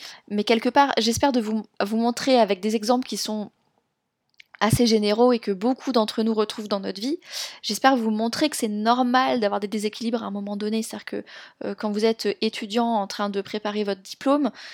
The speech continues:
c'est normal de pas consacrer énormément de temps, euh, à votre vie de couple ou à votre famille ou ce genre de choses. C'est pas franchement la priorité du moment.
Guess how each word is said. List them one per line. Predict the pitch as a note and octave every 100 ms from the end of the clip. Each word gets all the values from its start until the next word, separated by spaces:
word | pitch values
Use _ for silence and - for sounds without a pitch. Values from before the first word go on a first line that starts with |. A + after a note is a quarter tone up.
| -
c'est | - - G3+
normal | G#3 G#3+ B3+ C4 C4+
de | G3
pas | G3 - A#3
consacrer | A3+ A3 G#3+ - B3+ B3
énormément | G#3+ G#3 G3+ G#3
de |
temps, | A3 B3 B3+ B3+
euh, | G3+ F#3+ F#3+
à | -
votre | F#3+ F3+
vie | G#3
de | -
couple | - B3+ -
ou | F#3+
à |
votre | F#3 -
famille | G3+ A3 A#3
ou | G#3+
ce | G3
genre | G3
de | G3
choses. | A3 C#4+ C#4
C'est | G3+ _
pas | -
franchement | - - G#3+ - A#3+
la | G#3+
priorité | - G#3 G#3 G#3+
du | G3+
moment. | G#3 C4 D#4